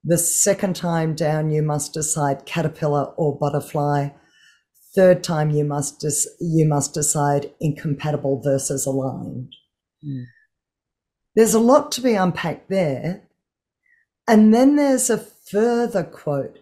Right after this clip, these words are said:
Speaker 1: in that article, and I want to kind of add, uh, uh, uh, talk about both of these, and I know you're limited in time and you've got mum things to do.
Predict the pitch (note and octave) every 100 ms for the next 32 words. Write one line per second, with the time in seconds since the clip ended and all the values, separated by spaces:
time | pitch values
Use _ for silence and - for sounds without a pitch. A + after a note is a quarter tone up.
0 | - D#3 D3+ D3 D3 C#3+ D3 C#3+ F3+ D#3+
1 | E3 E3+ A3 G#3+ G3+ G3+ F3+ E3 D#3+ D#3
2 | D3+ - F3+ F#3 - A#2 - G#2 - -
3 | - E3+ F3 D#3+ - F3 F3 E3+ D#3 D3+
4 | D3+ D3 E3 D#3 D#3 D#3+ D#3 D#3 D3+ C#3+
5 | E3 E3 D3 D3+ D#3 C#3 - D#3 D3+ D3
6 | D3 D3 D3 D#3+ - E3 E3+ D#3+ D#3 C3+
7 | C3 - C3+ G#2 -